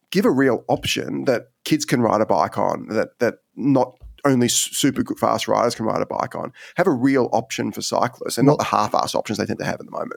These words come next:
Speaker 2: Well, if you go to Copenhagen, you'll see how
Speaker 1: Yeah.
Speaker 2: you can make things very, like, there's completely separated bike roads.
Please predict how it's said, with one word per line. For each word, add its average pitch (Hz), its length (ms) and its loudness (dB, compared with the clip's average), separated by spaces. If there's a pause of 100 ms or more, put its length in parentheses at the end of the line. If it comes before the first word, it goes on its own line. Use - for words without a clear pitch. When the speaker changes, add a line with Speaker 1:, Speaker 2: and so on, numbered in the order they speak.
(220)
Speaker 2:
Well, 160 120 6
if - 120 2
you 254 80 2
go 156 140 4
to 110 80 2
Copenhagen, 101 920 -2
you'll 117 140 2
see 107 240 2
how 90 520 -2
Speaker 1:
Yeah. 123 180 2
Speaker 2:
you 110 120 -2
can 98 200 -2
make 98 220 -2
things 95 260 -2
very, 98 240 -2
like, 127 320 0
there's 127 260 2
completely 131 500 2
separated 101 600 0
bike 101 380 -4 (160)
roads. 110 600 2